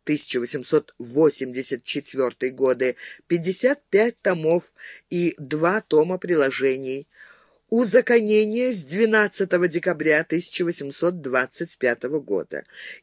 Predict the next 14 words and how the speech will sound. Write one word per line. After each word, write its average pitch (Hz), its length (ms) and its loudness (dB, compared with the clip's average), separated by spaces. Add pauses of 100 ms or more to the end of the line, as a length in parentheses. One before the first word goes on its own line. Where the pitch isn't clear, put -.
И 302 160 6
третье 156 920 2 (300)
полное 139 720 4
собрание 120 720 0
законов, 233 640 0 (400)
акты 190 600 0
со - 180 2
времени 202 400 -2
вступления 151 640 -4
на 135 80 -4
престол 285 580 0 (320)
императора 190 960 0 (320)
Александра 214 1040 0 (300)
Третьего. 95 840 -6